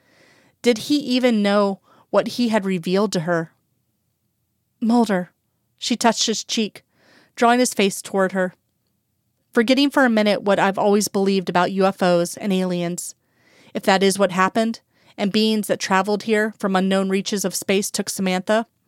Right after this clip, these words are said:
what could a twelve-year-old boy possibly do to stop them?" He gaped at her.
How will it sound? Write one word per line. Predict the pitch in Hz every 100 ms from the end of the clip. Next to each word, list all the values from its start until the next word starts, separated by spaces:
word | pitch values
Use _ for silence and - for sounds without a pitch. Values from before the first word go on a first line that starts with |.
| _ _ _ _ -
what | 214 240
could | 240
a | 226
twelve-year-old | - 214 202 208 196
boy | 190 185 180
possibly | - 214 - 208 202
do | 196 185
to | 190
stop | - 175 -
them?" | 180 180 - _ _ _ _ _ _ _ _ _ _
He | 233
gaped | 185 190 185
at | 196 190
her. | 180 175